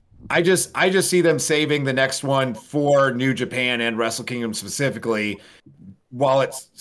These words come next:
still a huge draw. Not that it won't still be a good one later, but that just seems more likely to me.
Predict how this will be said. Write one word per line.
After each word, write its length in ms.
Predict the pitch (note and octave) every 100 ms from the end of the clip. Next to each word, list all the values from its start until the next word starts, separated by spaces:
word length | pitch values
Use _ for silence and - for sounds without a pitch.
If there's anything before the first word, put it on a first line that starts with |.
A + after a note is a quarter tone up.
| - _ _
still 280 | D#3+ D#3 C#3+
a 60 |
huge 400 | A2+ C#3+ C3 F#2
draw. 380 | F2+ B2 B2 G#2+
Not 200 | A#2 C3+
that 60 | C3+
it 60 |
won't 200 | B2+ C3
still 140 | - C3+
be 120 | A#2+
a 40 |
good 160 | A2 B2
one 140 | A2+
later, 440 | G#2 A2+ A#2 G#2+ G2+
but 360 | F#2+ G#2 G2+
that 160 | C3+ C#3+
just 240 | B2+ A#2
seems 260 | - D#3+ A#2+
more 140 | B2
likely 340 | G#2 G#2 F#2 F#2
to 80 | E2
me. 240 | E2+